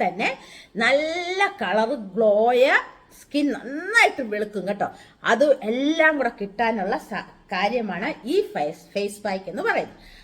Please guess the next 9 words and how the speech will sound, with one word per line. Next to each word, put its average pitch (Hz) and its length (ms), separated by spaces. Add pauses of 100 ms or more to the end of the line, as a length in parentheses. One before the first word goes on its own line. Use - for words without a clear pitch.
(180)
അപ്പൊ 466 200
ഇതിനായിട്ട് 415 460 (120)
വേണ്ടത് 190 400 (240)
ഒരു 254 140 (140)
തക്കാളി, 214 580 (540)
തക്കാളിയുടെ 226 520 (100)
ജ്യൂസ് 240 440
വേണം. 190 260 (720)
പിന്നെ 262 260